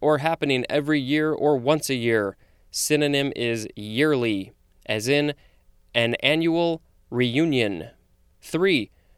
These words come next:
completing the life cycle in one growing season or single year, as in annual plants. Annually is an adverb.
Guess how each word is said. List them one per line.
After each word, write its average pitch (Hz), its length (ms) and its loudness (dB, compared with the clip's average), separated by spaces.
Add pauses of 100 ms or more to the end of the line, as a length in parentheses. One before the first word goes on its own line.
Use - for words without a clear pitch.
(120)
completing 180 640 0
the 151 120 2
life 160 240 2
cycle 143 500 -2 (120)
in 123 200 0
one 151 380 0
growing 160 480 0
season 143 500 -2
or 123 200 -2
single 147 520 0
year, 104 460 0 (400)
as 113 180 0
in 147 260 2 (240)
annual 147 560 0 (100)
plants. - 580 -4 (580)
Annually 147 800 2 (140)
is 117 160 -4
an 123 100 0
adverb. 120 560 -2